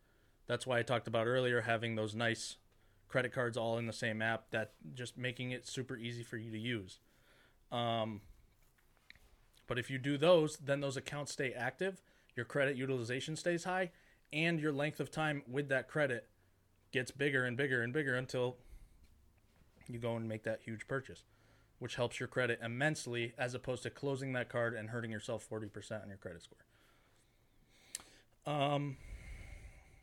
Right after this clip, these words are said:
this last one's about paying credit cards and paying off debt. Um, this is a touchy subject for some people. A lot of people don't like talking about it. Um, honestly,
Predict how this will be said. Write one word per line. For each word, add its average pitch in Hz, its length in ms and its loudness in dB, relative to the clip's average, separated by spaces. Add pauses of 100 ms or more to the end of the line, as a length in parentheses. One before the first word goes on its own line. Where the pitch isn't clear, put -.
(1600)
this 127 160 0
last 139 240 2
one's 165 140 -2
about 131 280 -2
paying 123 260 0
credit 110 260 -2
cards 110 240 0
and 104 200 -6
paying 117 240 -2
off 107 220 -4
debt. 95 220 -6 (840)
Um, 98 400 -10
this - 180 -6
is 156 260 -4 (440)
a 123 200 2
touchy 135 340 0
subject 131 380 0
for 135 100 -6
some 135 180 -4
people. 135 260 -2
A 123 60 2
lot 123 120 2
of 117 60 -4
people 131 200 -4
don't 135 160 -2
like 127 180 -2
talking 123 300 -2
about 123 260 0
it. 120 160 -4 (540)
Um, 110 420 0 (920)
honestly, 143 520 0